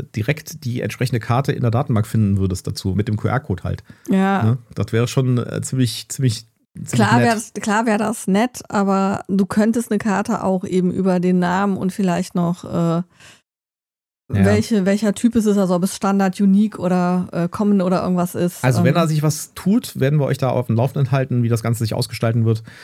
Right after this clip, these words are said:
Speaker 1: Und, äh, da wird vielleicht noch ein bisschen was passieren.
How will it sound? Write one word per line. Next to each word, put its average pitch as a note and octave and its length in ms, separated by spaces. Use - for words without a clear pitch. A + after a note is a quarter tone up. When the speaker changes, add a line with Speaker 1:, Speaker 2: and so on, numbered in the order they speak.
Speaker 1:
Und, G#2 420
äh, F#2+ 280
da F#2+ 260
wird G2 140
vielleicht - 480
noch G2 100
ein F#2+ 60
bisschen F#2 180
was F#2 120
passieren. F#2+ 360